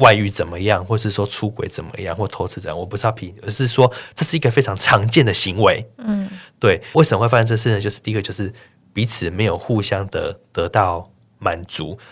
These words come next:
Speaker 1: 那我用一个比较灵性的话叫做你们的身心灵没有结合。
Speaker 2: 嗯。
Speaker 1: 对，那如果你要身心灵结合，其实就是要经历过非常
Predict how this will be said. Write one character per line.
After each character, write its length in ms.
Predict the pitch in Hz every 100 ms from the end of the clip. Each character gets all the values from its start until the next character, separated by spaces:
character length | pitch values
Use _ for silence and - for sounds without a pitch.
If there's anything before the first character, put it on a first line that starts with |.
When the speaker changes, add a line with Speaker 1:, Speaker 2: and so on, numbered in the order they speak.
| -
Speaker 1:
那 120 | 160
我 160 | 123 101
用 120 | 110
一 60 | 110
个 140 | 98
比 100 | -
较 100 | 120
灵 300 | 117 127 170
性 160 | 220 262
的 80 | 170
话 140 | 165
叫 100 | 165
做 160 | 156 135
你 140 | 104
们 100 | 98
的 100 | 98
身 260 | 104 254 254
心 240 | 247 240
灵 160 | 196 104
没 120 | 101
有 100 | 98
结 240 | 82 - 90
合。 240 | - - _
Speaker 2:
嗯。 560 | 240 220 208 196 196 220
Speaker 1:
对， 180 | 98 107
那 120 | 170
如 120 | 143
果 100 | 151
你 120 | 104
要 160 | 95 127
身 200 | - 143
心 220 | 139 147
灵 100 | 110
结 140 | 92 101
合， 60 |
其 80 | 92
实 80 | 104
就 120 | 117
是 120 | 110
要 40 | 117
经 180 | 110
历 60 | 107
过 120 | 104
非 120 | 95
常 120 | 117